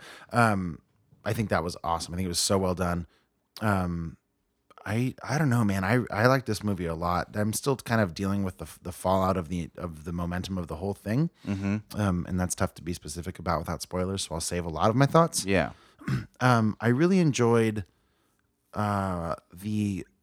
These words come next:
Speaker 1: well, this might be tough to talk about as well. There's, there's, there's a lot of opinions that are brought up that could have been throwaways that they, I think, deal with head on, which I'll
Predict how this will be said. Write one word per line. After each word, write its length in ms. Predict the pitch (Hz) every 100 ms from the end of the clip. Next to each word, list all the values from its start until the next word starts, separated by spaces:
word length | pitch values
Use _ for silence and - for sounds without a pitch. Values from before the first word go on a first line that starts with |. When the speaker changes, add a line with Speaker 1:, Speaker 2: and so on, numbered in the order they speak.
| _
Speaker 1:
well, 160 | 104 123
this 180 | 123 -
might 120 | 87
be 80 | 80
tough 160 | - 80
to 60 |
talk 80 | 80
about 100 | 85
as 100 | 80
well. 180 | 92 82 - _ _ -
There's, 300 | 143 147 123
there's, 560 | - 135 135 117 - - _ _ _ _ _ _ -
there's 160 | 127
a 40 | 135
lot 160 | 147
of 60 | 139
opinions 420 | 117 107 107 101
that 80 | 92
are 40 | 90
brought 200 | 92 87
up 160 | -
that 240 | 87 - -
could 160 | 120
have 120 | 101
been 200 | 90 95
throwaways 640 | - 92 98 98 107 120 - _ _ _
that 160 | 101 95
they, 180 | 90
I 100 | -
think, 220 | 95 104 82
deal 200 | 95 95
with 160 | 107
head 180 | 110 120
on, 240 | 131 151 - _
which 180 | - 92
I'll 200 | 95 98